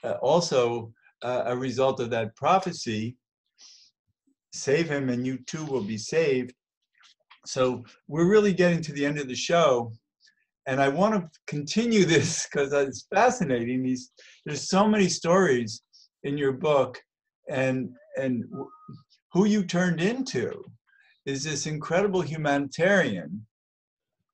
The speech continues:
who is helping to heal the world in powerful ways. And I wanna talk more about how synchronistic your life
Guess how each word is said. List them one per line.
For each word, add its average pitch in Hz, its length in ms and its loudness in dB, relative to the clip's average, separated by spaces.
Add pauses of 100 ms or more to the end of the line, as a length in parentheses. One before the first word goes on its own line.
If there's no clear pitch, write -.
(300)
who 156 240 -2
is 143 640 0 (1080)
helping 147 640 -4 (420)
to 143 160 -14
heal 147 240 -4
the 131 120 0
world 117 480 2 (540)
in 113 360 -4
powerful 165 480 -2
ways. 98 440 -4 (520)
And 135 440 -2
I 139 100 -2
wanna 165 300 -2
talk 156 300 -4
more 160 480 2
about 127 540 -2 (240)
how 147 500 0 (720)
synchronistic 143 840 -6 (440)
your 117 160 -6
life 120 380 -2